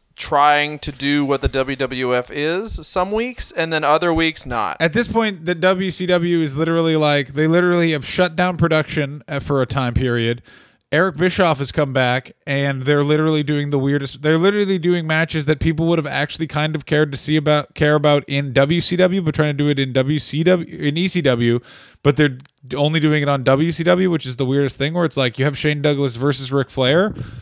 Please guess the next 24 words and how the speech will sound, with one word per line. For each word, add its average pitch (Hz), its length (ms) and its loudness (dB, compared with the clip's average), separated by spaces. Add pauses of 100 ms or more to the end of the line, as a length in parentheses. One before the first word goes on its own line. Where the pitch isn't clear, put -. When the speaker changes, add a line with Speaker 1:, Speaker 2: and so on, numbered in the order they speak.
Speaker 2:
but 143 100 0
it's 131 140 -4
not 160 180 -2
done 160 180 -4
in 151 140 -10
E 143 160 -10
C 156 160 -6
W 147 300 2
when 139 100 0
it 139 40 0
would 139 120 0
have 135 80 -2
been 135 140 -2
really 135 260 0
fun. 143 220 -6
It's 123 100 -8
done 143 180 -2
in 135 100 -6
W 135 200 -2
C 151 140 -10
W, 170 240 -2
so - 180 -4
they're 131 140 -2
like, 123 240 -2